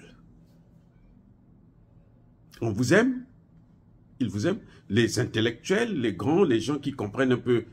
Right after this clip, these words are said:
la géopolitique et tout, vont continuer à vous soutenir, sans, sans, sans aucun doute. Mais la population en tant que telle, à un moment donné, elle va dire, « Non, non, non, non,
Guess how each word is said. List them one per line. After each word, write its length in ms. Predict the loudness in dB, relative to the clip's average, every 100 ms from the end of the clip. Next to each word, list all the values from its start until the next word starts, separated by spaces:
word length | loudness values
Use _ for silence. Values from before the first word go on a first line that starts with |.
| -6
la 120 | -4
géopolitique 680 | -2 -4 -4 -6 -4 -6 -4
et 100 | -6
tout, 200 | -6 -10 -10 -12
vont 380 | 0 2 2 -2 -10
continuer 320 | -6 -6 -4 -6
à 20 |
vous 100 | -6
soutenir, 500 | -10 -4 0 0 -2
sans, 240 | -4 -8
sans, 400 | -6 -4 -2 -4
sans 380 | -10 -4 -4 -4
aucun 300 | -6 -2 -2
doute. 360 | 0 0 -2 -12 -20 -20 -20 -20 -20 -12 2
Mais 300 | 6 8 6
la 160 | 2
population 680 | 2 -2 0 0 0 0 0
en 60 |
tant 180 | -2 -4
que 120 | -4
telle, 440 | -6 -4 -4 -6 -16 -20 _ _ _ 0
à 80 |
un 60 | 2
moment 260 | 2 0 -2
donné, 320 | -2 -4 -8 -14 -8
elle 140 | -2
va 100 | 0
dire, « 160 | 0 -2
Non, 140 | -2 -2
non, 100 | -4
non, 140 | -8
non, 120 | -12